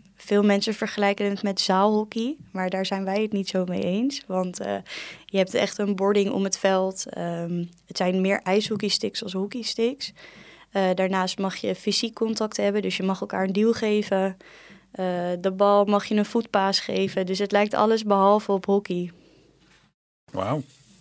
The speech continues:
Speaker 1: Ja.
Speaker 2: Nee, dat klinkt zeker niet als hockey. Wat is je, wat is je mooiste ervaring geweest in al die jaren topsport?
Speaker 1: Poeh. Eh, ik denk toch wel, eh,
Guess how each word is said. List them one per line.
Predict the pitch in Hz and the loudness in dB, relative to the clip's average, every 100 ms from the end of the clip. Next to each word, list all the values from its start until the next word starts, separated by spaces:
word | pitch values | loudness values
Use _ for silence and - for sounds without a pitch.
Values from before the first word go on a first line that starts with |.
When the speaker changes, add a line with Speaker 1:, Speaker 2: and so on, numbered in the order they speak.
| - | -4
Speaker 1:
Ja. | 233 | -2
Speaker 2:
Nee, | 135 | -2
dat | - - | -8 -16
klinkt | 98 92 | -14 -8
zeker | 120 131 131 | -6 -4 -2
niet | 131 | -2
als | 127 | -4
hockey. | 113 113 - - - | -8 -10 -14 -16 -4
Wat | 131 127 | -2 2
is | 135 | 2
je, | 135 | 2
wat | 147 | 2
is | 147 | 2
je | 131 | 6
mooiste | 143 135 131 | 6 6 4
ervaring | 120 123 117 110 | 4 2 2 -2
geweest | 107 123 127 | -4 -2 0
in | 117 | 0
al | 110 | 0
die | 117 | -2
jaren | 117 113 110 113 104 | 0 2 2 0 -4
topsport? | - - - 131 - - _ - - 208 | -8 -8 -6 -6 -8 -20 _ -20 -20 -14
Speaker 1:
Poeh. | - 294 196 - _ _ _ | -4 -4 -4 -12 _ _ _
Eh, | 262 262 277 277 277 | -4 0 2 2 0
ik | 269 262 | -2 0
denk | 294 | -2
toch | 277 262 | 0 -2
wel, | 262 254 247 - | 0 0 0 -2
eh, | - 220 | -4 -2